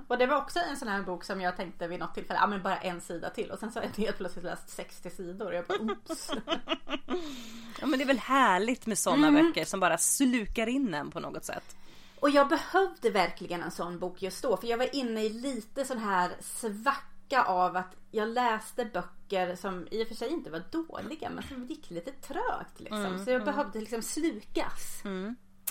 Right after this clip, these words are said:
Speaker 2: Det är
Speaker 1: Och
Speaker 2: härligt.
Speaker 1: banne mig om jag slukades.
Speaker 2: Mm.
Speaker 1: Eh,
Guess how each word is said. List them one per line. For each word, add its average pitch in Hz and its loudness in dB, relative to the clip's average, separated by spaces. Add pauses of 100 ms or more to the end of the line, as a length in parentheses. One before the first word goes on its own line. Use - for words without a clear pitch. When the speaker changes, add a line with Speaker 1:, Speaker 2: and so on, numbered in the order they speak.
Speaker 2:
Det 185 2
är 208 6
Speaker 1:
Och 240 2
Speaker 2:
härligt. 196 -4
Speaker 1:
banne 220 4
mig 233 -6
om 165 -8
jag 160 -10
slukades. - -8
Speaker 2:
Mm. 220 -2 (120)
Speaker 1:
Eh, 214 2